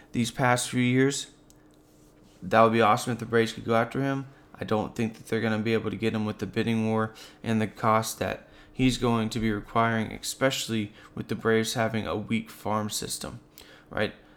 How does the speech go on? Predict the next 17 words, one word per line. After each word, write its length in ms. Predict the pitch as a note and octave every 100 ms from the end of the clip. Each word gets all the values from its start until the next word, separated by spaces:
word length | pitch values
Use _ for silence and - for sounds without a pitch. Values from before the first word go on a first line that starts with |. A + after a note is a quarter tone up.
| _ - -
I, 220 | A2+ -
I 100 | -
guarantee 540 | A#2+ A#2+ B2 B2 B2 B2
you 120 | A#2+
most 300 | A2 G#2+ B2
of 80 | A2+
us 160 | A2+
as 140 | A#2 A2
fans 320 | A#2+ A#2 A2+
probably 440 | - A2+ A2 A#2 -
overvalue 880 | A2+ A#2 A#2 G#2 A2 A2 G#2+ G2+ G2 - - -
guys 240 | A2+ G#2+
like 140 | G#2+ D#2+
Vaughn 340 | G#2 G2+ G#2
Grissom 480 | G2+ G2+ - G#2 G2 -
and 240 | G#2 G2+
what 260 | G#2 G2